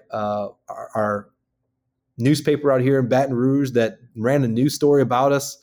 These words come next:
From there, we got attention at the university for their TEDx series. TEDx L S U called and said, "We want you to talk about this on stage for just a few short minutes really quickly and tell us something." We did that.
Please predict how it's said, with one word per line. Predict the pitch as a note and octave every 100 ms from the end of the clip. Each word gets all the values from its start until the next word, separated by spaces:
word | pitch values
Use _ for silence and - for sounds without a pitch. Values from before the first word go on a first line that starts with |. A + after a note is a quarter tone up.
| _ - _
From | - C#3+
there, | B2+ C#3 D#3+ D#3+ D3+ -
we | B2
got | C3 C#3
attention | C3 - D#3 D3
at | C3+
the | A#2
university | C3+ C3 A2+ C3+ C3+ C#3+ C#3 C3+ C3+
for | - C3
their | A#2 G#2
TEDx | - C#3 C#3 A#2+ B2 -
series. | - C3+ C#3 C#3+ D#3 D#3
TEDx | - B2 B2+ -
L | B2 C3+
S | B2+ -
U | B2 C#3+
called | C#3+ B2+ C3 C#3+
and | A#2+
said, | - C3 B2+ - _ -
"We |
want | D#3+ F#3
you | E3+
to |
talk | E3
about | E3 D#3
this | E3 E3
on | D#3
stage | C#3+ D#3+ E3+ D#3+ G#2+ - - _
for | - B2+
just | C#3+ C#3
a | C3 - -
few | F3
short | E3 F3+ D#3
minutes | D#3 F3+ - -
really | D3 D3+
quickly | D#3+ E3 D#3+ C3
and | A#2 A2 _ _ _ _ _ _
tell | - E3
us | E3
something." | C#3+ A#2+ A2+ G2+ _ _ _ _ _ _ _ _ -
We | B2+
did | C#3 D3
that. | C#3 C#3+ D#3+ D#3 -